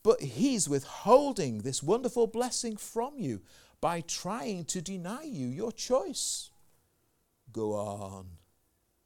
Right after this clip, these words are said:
choose it. And Adam did. Now it's true, Eve went first, but Adam was there.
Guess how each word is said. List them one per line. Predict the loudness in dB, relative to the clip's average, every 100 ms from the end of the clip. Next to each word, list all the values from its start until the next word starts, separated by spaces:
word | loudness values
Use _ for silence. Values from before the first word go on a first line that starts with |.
| _
choose | -12 -12 -12 -10 -10
it. | -10 -16 -18 -18 _ _ _ _ _ _ _ _ _ _ _ _ _ _ _ _ _ _ _ _ _ _ _ _ _ _ _ _ _ _ _ _ _ -14
And | -8
Adam | -8 -6 -8
did. | -8 -10 -12 _ _ _ _ _ _ _ _ _ _ _ _ _ -20 -20 -20 _ -20 _ -20 -20 _
Now | 2 4
it's | 4 2
true, | 2 6 6 4 -4 -20 _ _ _
Eve | 0 2 2
went | 0 -2 -2
first, | -2 0 0 0 -2 -6 -18 -20 _ _ _ _ _ _ _ _ _
but | -8
Adam | -4 -2 -2
was | -4 0
there. | 6 8 6